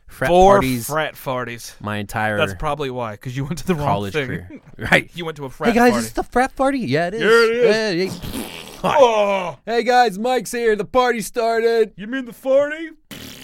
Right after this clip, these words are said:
Speaker 1: Nailed it.
Speaker 2: Uh, mm.
Speaker 1: Anyway, I just didn't do it. That wasn't me.
Speaker 2: Uh,
Speaker 1: But I
Speaker 2: no.
Speaker 1: did drink a lot.
Speaker 2: Yeah.
Speaker 1: And that's what we're doing right now to celebrate.
Speaker 2: Yeah, no, I just, we, I,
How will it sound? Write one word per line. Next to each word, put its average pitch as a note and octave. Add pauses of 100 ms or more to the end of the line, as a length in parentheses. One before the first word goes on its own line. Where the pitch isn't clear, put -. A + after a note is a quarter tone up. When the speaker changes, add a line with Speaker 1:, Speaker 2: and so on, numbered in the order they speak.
(300)
Speaker 1:
Nailed A#2
it. A#2
Speaker 2:
Uh, - (220)
mm. B2+ (180)
Speaker 1:
Anyway, G#2+ (200)
I C#3+
just -
didn't -
do C2
it. A#1
That G2
wasn't D2
me. G1+
Speaker 2:
Uh, G1+ (560)
Speaker 1:
But F3+
I D#3
Speaker 2:
no. A#3
Speaker 1:
did C3
drink A3+
a G2
lot. - (260)
Speaker 2:
Yeah. A#2+ (220)
Speaker 1:
And A#2
that's -
what A#2
we're A2+
doing G#2
right F2+
now E2+
to -
celebrate. -
Speaker 2:
Yeah, D3 (100)
no, C#3+
I C3+
just, F#3
we, F3
I, G3